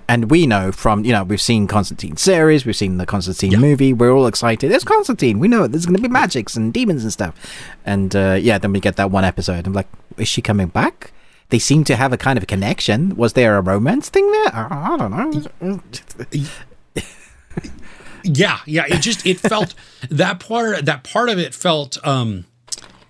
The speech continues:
Speaker 2: like, like the start, you
Speaker 1: Mm.
Speaker 2: know, which I understand it is, but at the same time, you're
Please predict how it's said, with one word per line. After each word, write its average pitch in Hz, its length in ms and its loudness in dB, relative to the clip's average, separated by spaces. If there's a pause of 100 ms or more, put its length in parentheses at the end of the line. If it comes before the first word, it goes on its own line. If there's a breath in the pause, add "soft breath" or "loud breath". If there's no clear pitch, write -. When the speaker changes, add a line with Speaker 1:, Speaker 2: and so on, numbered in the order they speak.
(380)
Speaker 2:
like, 127 240 -4 (180)
like 131 300 -4 (200)
the 131 120 -2
start, - 520 -2 (480)
you 123 80 2
Speaker 1:
Mm. 120 60 4
Speaker 2:
know, 123 100 2
which 185 180 0
I 180 140 0
understand 202 480 -2
it 151 100 -2
is, 170 400 0 (340 soft breath)
but 180 140 2
at 175 100 -2
the 160 80 -2
same 208 320 0
time, 175 400 -2
you're 151 280 -2